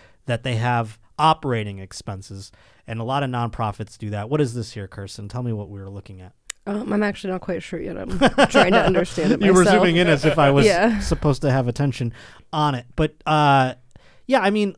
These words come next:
Speaker 1: I, like I said, I, I don't wanna do, I'm not a research, I'm not, I mean, I don't know if you know this from watching the program. I'm not a research guy. So, uh,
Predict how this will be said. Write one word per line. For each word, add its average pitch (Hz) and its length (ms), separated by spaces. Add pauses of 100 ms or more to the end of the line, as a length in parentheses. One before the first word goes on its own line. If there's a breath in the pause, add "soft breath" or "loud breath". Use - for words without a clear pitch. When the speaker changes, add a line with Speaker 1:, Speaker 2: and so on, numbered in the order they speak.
Speaker 1:
I, 175 240
like 202 160
I 175 80
said, 135 240
I, 143 220
I 156 60
don't 175 140
wanna 160 160
do, 135 220
I'm 139 240
not 135 320
a 127 80
research, 104 680
I'm 117 80
not, 127 200 (160)
I 117 140
mean, 107 140
I 101 60
don't 117 80
know 107 80
if 98 60
you 95 60
know 104 160
this 90 160
from 92 180
watching 98 340
the 90 60
program. 101 440 (440 soft breath)
I'm 160 220
not 151 180
a 113 60
research 110 840
guy. 85 460 (420 soft breath)
So, 208 300
uh, - 120